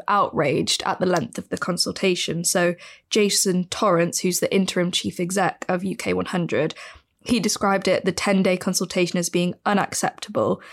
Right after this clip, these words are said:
And he said, in quotes, that local leaders have been left gasping for breath as they try to respond to the strategy. But when I contacted defra about this and asked for comment on the short space of the strategy,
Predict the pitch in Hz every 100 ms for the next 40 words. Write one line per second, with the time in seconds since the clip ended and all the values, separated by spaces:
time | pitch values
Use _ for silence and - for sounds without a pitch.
0 | - - 180 185 - 175 180 175 180 -
1 | 180 - - - 175 185 190 180 185 180
2 | 180 175 175 175 - 180 165 - - 202
3 | 196 - - 175 180 - 180 - - -
4 | - 156 - 185 165 - - - 160 -
5 | - - - 107 - - - 101 98 -
6 | - - - - - 262 202 - - 220
7 | 220 214 208 190 180 254 262 240 - 185
8 | 190 - 190 190 - 190 185 196 180 190
9 | - 185 - 196 175 - 180 180 165 -
10 | 180 - 185 175 190 - - 190 175 -
11 | 175 147